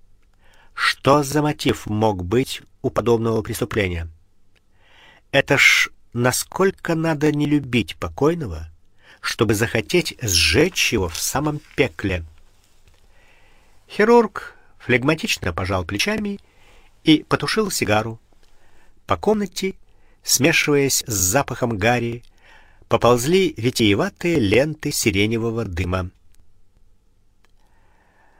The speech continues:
"Вы опытный человек, Алексей Григорьевич. Так зачем разыгрывать из себя орлеанскую девственницу? Убитый — редкостная сволочь.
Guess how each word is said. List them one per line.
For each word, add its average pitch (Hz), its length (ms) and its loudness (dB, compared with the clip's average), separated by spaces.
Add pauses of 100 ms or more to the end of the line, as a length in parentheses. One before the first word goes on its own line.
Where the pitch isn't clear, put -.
(340)
"Вы 127 280 6
опытный 156 640 6
человек, 127 680 6
Алексей 120 440 4
Григорьевич. 107 960 2 (440)
Так 107 160 0
зачем 139 360 4
разыгрывать 131 680 2
из 120 100 -2
себя 123 420 2
орлеанскую 123 680 0
девственницу? 117 920 -2 (580)
Убитый — 120 760 4 (560)
редкостная 165 960 2
сволочь. 92 720 -2